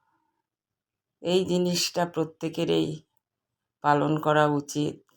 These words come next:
কারণ এদের আত্মত্যাগের জন্যই আজকে আমাদের ঘরের ছেলেপেলেরা এই ছুটি এবং আট ঘন্টা ডিউটির দাবিদার। তাহলে বন্ধুরা,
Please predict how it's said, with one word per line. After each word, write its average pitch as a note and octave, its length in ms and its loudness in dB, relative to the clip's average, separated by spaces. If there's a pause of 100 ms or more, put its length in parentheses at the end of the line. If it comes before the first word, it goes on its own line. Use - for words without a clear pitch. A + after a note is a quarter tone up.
(540)
কারণ D3+ 260 4
এদের D3 340 4
আত্মত্যাগের D3 840 2
জন্যই C#3+ 440 2
আজকে C#3 340 -2
আমাদের C3+ 420 0
ঘরের C3 400 -6
ছেলেপেলেরা B2 680 -6 (600)
এই C3+ 160 -8
ছুটি C#3 480 -6 (680)
এবং C3+ 380 0 (1000)
আট C3+ 280 4
ঘন্টা C3+ 460 -2
ডিউটির C3 600 -6 (120)
দাবিদার। A#2+ 540 -2 (2250)
তাহলে D3+ 280 -2
বন্ধুরা, D3+ 600 6